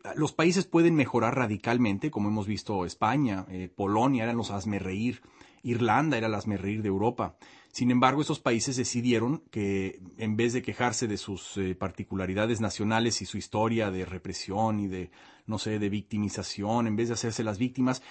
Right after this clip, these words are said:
decidieron reinventarse, ah, en países modernos, en países, digamos, eh, pujantes que pueden, o sea, competir con lo mejor de lo mejor. Un, una vez, o sea, un país se puede, digamos, mejorar, no tiene que quedarse como está. Y si los disidentes en los países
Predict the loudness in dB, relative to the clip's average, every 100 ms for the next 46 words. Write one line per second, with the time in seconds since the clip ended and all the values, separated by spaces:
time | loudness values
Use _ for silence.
0 | -16 0 2 4 6 6 4 4 4 4
1 | 4 0 0 -2 -2 -4 -8 -12 -12 -14
2 | -14 -16 -10 -6 -2 0 0 0 0 -2
3 | -8 _ -2 4 4 4 2 0 -4 -6
4 | -4 -2 -2 0 -2 -2 -4 -2 -2 -2
5 | -6 -18 -20 _ -8 -6 -6 0 2 2
6 | -2 -2 -4 -2 0 2 0 -2 -6 -8
7 | -4 -4 -4 -2 0 2 0 0 0 2
8 | 2 0 -2 0 -2 -2 -14 -20 -20 -20
9 | _ _ 2 4 4 4 4 6 6 2
10 | -6 -4 -2 0 0 4 2 4 0 2
11 | 4 6 4 2 0 2 2 2 2 2
12 | 2 2 0 2 2 0 -2 -4 -2 0
13 | -2 -2 -2 -2 -4 -6 -4 -6 2 4
14 | 4 4 0 0 -2 4 4 4 0 2
15 | -2 0 2 2 2 -2 -6